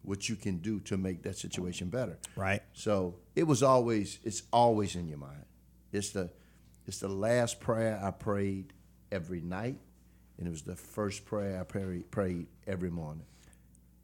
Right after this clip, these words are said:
Speaker 2: And so
Speaker 1: That's the way it is.
Speaker 2: now this call happens. I'm sure you almost had an instinct that something was wrong because, uh, you know, and all the times we've talked after something like this, you always had a feeling almost creepy,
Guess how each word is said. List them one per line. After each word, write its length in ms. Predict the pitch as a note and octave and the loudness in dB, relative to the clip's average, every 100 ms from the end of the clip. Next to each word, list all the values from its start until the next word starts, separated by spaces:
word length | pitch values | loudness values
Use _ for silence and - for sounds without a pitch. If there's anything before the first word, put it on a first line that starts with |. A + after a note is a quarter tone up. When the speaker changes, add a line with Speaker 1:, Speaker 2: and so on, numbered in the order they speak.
| - | -4
Speaker 2:
And 120 | A2 | -2
so 160 | - C3 | 4 6
Speaker 1:
That's 140 | A2+ | 8
the 80 | G#2+ | 6
way 120 | F2 | 4
it 80 | D#2+ | 0
is. 260 | E2 D2+ - | -6 -6 0
Speaker 2:
now 240 | A#2 A#2+ | 4 4
this 260 | G#2+ C#3 - | 6 4 4
call 340 | - C3 B2 | 4 4 6
happens. 640 | A2 G#2+ G#2 A2 A2+ - - - - - - | 4 2 2 0 0 -6 -12 -20 -20 -20 -4
I'm 120 | A#2+ | 0
sure 200 | G#2+ F3 | 6 8
you 160 | D#3 D3 | 10 10
almost 300 | B2+ B2 - | 10 6 4
had 140 | B2+ | 4
an 120 | A2 A2 | 4 2
instinct 600 | C3+ C#3 - A#2+ G#2 - | 4 2 4 2 2 -2
that 200 | A2+ G#2+ | -4 0
something 380 | - A#2 G#2+ A2 | 2 2 4 2
was 140 | G#2 | 2
wrong 600 | G2 G#2+ A#2 G#2 G2 F#2+ F#2 - - - B2 | 2 4 4 4 0 -4 -6 -14 -20 -12 0
because, 760 | G#2+ G#2 A2 G#2 G#2 G2+ F#2+ - - | 0 2 2 4 4 2 0 -6 -10
uh, 80 | - | -6
you 120 | - A2 | 0 2
know, 120 | G#2 | 4
and 100 | G#2+ | 4
all 120 | A#2+ | 4
the 100 | B2 | 4
times 280 | - B2 A2 | 2 2 4
we've 180 | A2 A2 | 4 2
talked 300 | A#2+ A2+ - | 2 2 0
after 180 | G#2 G#2+ | 0 0
something 360 | B2 G#2 A2+ | 2 2 2
like 200 | G#2+ G#2 | 2 2
this, 220 | A#2+ A2 | 0 0
you 80 | A#2 | 2
always 260 | A2 G#2+ G#2 | 2 2 2
had 140 | A2 | 0
a 20 | G#2 | 0
feeling 460 | - B2 A2 G#2 - | 2 2 2 0 0
almost 420 | C#3 C#3+ G#2+ - | 2 2 0 -4
creepy, 500 | - C#3 - A2+ | 4 4 4 0